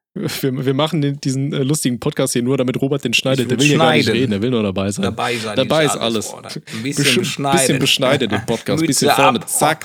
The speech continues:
Speaker 1: Zipfel
Speaker 2: Boah.
Speaker 1: ab und, und gut ist. Und dann kann man den auch länger ö-, hören da. Schön in den
Speaker 2: Oh,
Speaker 1: Gehörgang
Speaker 2: Alter,
Speaker 1: reindrücken.
Speaker 2: oh, zeig mal her,
Speaker 1: Oh,
Speaker 2: das
Speaker 1: ist das
Speaker 2: Ohr mit dem
Speaker 1: oh,
Speaker 2: Mund.
Speaker 1: oh.
Speaker 2: <laughs>
Speaker 1: Ist das die Ohrmuschel? Oh.
Speaker 2: Oh, oh.
Speaker 1: Oh, oh, oh.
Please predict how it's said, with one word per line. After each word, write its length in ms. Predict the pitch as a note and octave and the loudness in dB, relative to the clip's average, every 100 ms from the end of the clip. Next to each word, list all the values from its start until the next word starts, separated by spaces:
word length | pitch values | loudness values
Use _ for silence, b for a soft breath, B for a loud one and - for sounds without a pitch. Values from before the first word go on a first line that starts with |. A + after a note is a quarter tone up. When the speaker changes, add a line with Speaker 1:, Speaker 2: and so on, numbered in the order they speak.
| - | -6
Speaker 1:
Zipfel 320 | - D#3 - B2+ | -2 -2 -2 -2
Speaker 2:
Boah. 80 | |
Speaker 1:
ab 240 | B2+ D3 - - | 0 -2 -8 -8
und, 300 | B2 A#2 A#2 A#2+ B2+ - - | -6 -6 -6 -8 -8 -8 -6
und 220 | D3+ B2+ | -6 -2
gut 160 | C3+ B2 | -2 -2
ist. 200 | C3 A#2+ | -2 0
Und 60 | |
dann 200 | A2 A2+ | -2 -2
kann 160 | - D3+ | -2 0
man 100 | C3 | 2
den 100 | B2 | 2
auch 120 | A#2 | 2
länger 260 | A#2 B2+ A2 | 2 2 0
ö-, 300 | G2+ C3 C3 | 0 0 0
hören 400 | A#2 C3+ G#2+ F#2+ | 2 2 0 -4
da. 160 | F#2+ - B B - | -6 -8 B B -6
Schön 200 | B2+ B2 | -2 0
in 120 | A#2 | 2
den 80 | A#2 | 2
Speaker 2:
Oh, 60 | |
Speaker 1:
Gehörgang 380 | A2+ B2 C3+ A#2 G#2+ | 2 4 2 2 0
Speaker 2:
Alter, 120 | G#2+ | 0
Speaker 1:
reindrücken. 600 | A2 B2+ B2+ G2+ A2 - | 2 2 0 -2 -2 -4
Speaker 2:
oh, 200 | - - | -4 -2
zeig 180 | A2+ A2 | 0 0
mal 120 | G2 | 0
her, 100 | F#2 | -2
Speaker 1:
Oh, 40 | A#2 | -2
Speaker 2:
das 120 | B2 | -2
Speaker 1:
ist 80 | - | -2
das 60 | G#2 | -4
Speaker 2:
Ohr 140 | A2 | -4
mit 120 | A2 | -2
dem 40 | G#2+ | 0
Speaker 1:
oh, 320 | - G2 F2+ - - B B | 2 0 -2 -6 -8 B B
Speaker 2:
Mund. 180 | B2+ A#2 | -10 -6
Speaker 1:
oh. 480 | A2 G2+ F#2+ F2+ F2 - _ | -4 -2 -2 -4 -8 -12 _
Speaker 2:
<laughs> 1160 | - G#4+ - B4 - - - G#3+ A#3+ G#3+ F#3+ - | -6 -6 -4 -6 -6 -8 -4 -2 0 0 0 -2
Speaker 1:
Ist 100 | A2+ | -2
das 100 | A2 | -2
die 100 | A2+ | -2
Ohrmuschel? 580 | G2+ A2+ D3+ D3+ A#3 F#3+ D#3 A#2 | -2 0 2 2 -2 -4 -10 -8
Oh. 40 | G2+ F#2+ E2+ | -4 -4 -2
Speaker 2:
Oh, 180 | C#3 D#3 | -2 -2
oh. 260 | A2+ B2 - | -2 -4 -4
Speaker 1:
Oh, 320 | A#2+ A#2+ F#2+ - | -4 -2 -2 -4
oh, 140 | - - | -6 -6
oh. 280 | G#2+ G#2+ | -4 -4